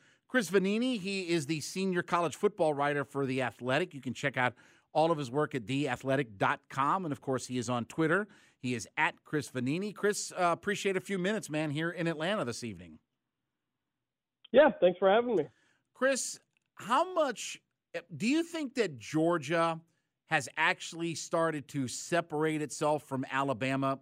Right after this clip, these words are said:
Speaker 1: this year, given what the way that these two teams have looked at the start of the season?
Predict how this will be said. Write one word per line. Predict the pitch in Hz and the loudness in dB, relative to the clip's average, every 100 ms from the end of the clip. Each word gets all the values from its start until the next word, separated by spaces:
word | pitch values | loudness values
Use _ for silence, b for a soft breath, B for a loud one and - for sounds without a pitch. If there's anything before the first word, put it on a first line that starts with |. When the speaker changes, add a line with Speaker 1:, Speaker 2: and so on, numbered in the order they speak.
| 123 | -6
Speaker 1:
this | 135 - | -6 -4
year, | 139 135 131 - _ _ _ _ - 117 | -4 -2 -2 -6 _ _ _ _ -20 -2
given | 151 147 156 147 139 131 | 0 0 -2 -4 -6 -4
what | 147 147 | -2 -2
the | |
way | 123 139 143 | 0 0 0
that | 127 | -2
these | 135 131 | -6 -6
two | - 135 | -6 -6
teams | 139 135 113 | -4 -4 -4
have | 98 | -6
looked | 113 131 - | -4 -2 -4
at | 123 | -10
the | 120 | -8
start | - 127 | -4 -2
of | 113 | -4
the | |
season? | 104 131 123 127 | -8 -6 -4 -4